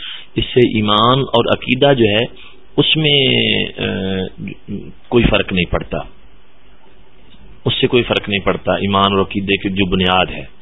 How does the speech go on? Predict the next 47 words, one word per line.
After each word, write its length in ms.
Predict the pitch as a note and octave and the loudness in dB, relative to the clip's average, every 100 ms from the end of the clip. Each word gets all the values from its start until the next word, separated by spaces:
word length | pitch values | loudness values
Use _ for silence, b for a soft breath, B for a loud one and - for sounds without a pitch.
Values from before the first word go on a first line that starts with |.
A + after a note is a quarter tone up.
| - | -10
ٹھیک 120 | G2 - | -4 -4
ہے، 280 | - - - - A2+ | -6 -12 -16 -8 0
یہ 100 | A#2 | 2
عملی 340 | A2+ B2 B2 A#2 | 2 4 4 4
اختلافات 600 | - G2 F#2 G2 F2+ F#2 | 2 0 2 2 0 0
ہیں، 120 | F2+ F2 - | -8 -8 0
یہ 160 | A2+ | 0
تو 140 | A2+ G#2 | 2 2
ہوتے 340 | F2 F2 F2 | 2 0 -2
رہیں۔ 140 | D#2 C#2+ B B B D3+ | -2 -8 B B B 0
اسی 260 | - E3+ | 2 2
کی 60 | D#3+ | 2
بنیاد 420 | C3+ B2 A#2+ A2 | 2 4 4 4
پر 120 | A#2+ | 0
چاروں 320 | A2 A2 A#2 | 2 4 4
مذاہب 320 | A2+ G2+ G2+ A2 | 4 4 4 4
جو 160 | G#2 | 2
تھے 180 | G2 G#2 | 2 4
وہ 80 | G2+ | 4
آگے 140 | G2 G#2 | 4 4
بنے۔ 180 | A2 | 4
ایک 180 | B2 B2+ | 4 4
مثال 380 | A#2+ A2 G#2 G2+ | 2 2 4 4
یہ 60 | G2 | 2
دے 280 | G2+ G#2 | 0 0
دی 140 | G2 G#2+ | 2 2
ہے 60 | |
میں 140 | G#2 G2 | 2 2
نے، 80 | F#2 | 2
آگ-، 180 | F2 - | 0 0
اب 220 | F#2 F#2 | 0 2
آگے 180 | F2 F2+ | 2 0
چلنا 300 | F2+ E2 D#2+ | 0 -2 -2
چاہتا 280 | D#2 - | -4 -4
ہوں۔ 80 | D2 - - - | -12 -12 -18 -4
چاروں 280 | A#2 B2+ C3+ | 2 4 4
مذاہب 300 | A#2 A#2 A#2 | 4 4 4
بن 260 | G#2 G#2 | 2 2
گئے 180 | G2+ F#2 | 4 4
آگے 180 | E2+ E2+ - B B B B B - - | 2 -2 -4 B B B B B -18 0
کہ 220 | G#2 G2+ G2+ G2 G2 | 4 4 4 4 2
جس 280 | F#2+ G2 - | 0 -4 -2
میں 160 | A2 G#2 G2+ F#2 - - | 0 2 2 -2 -8 -4
حنفی، 340 | G2 F2+ G#2 G2 | -2 0 2 2
مالکی، 540 | F2+ F#2 - G2 F#2+ F2+ | 2 0 0 0 0 -2
حنبلی 320 | F#2 F#2 | -2 2
اور 80 | F#2 | 2